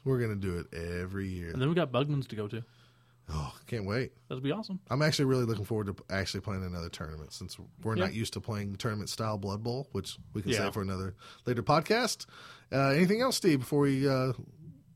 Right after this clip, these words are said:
Speaker 1: get on out of here?
Speaker 2: Can't think of anything. Um, remember, keep in mind West Coast Quake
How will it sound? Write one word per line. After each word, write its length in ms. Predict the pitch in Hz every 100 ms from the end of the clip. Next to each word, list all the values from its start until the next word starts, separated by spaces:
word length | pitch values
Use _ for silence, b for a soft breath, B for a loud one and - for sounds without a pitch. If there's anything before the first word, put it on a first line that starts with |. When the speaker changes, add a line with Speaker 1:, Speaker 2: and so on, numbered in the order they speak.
| 143
Speaker 1:
get 160 | 127 143
on 140 | 147
out 160 | 165 202
of 60 |
here? 220 | 135 85 - _ _ _
Speaker 2:
Can't 260 | - 156 151
think 220 | 180 190
of 80 | 165
anything. 420 | 165 185 196 202 147
Um, 500 | 139 143 143 139 135 _ _ _ _ _ _ 160
remember, 300 | 139 143 160
keep 200 | 143 131
in 80 | 135
mind 460 | 127 127 127 123
West 200 | 117 -
Coast 180 | 139 127
Quake 380 | - 135 151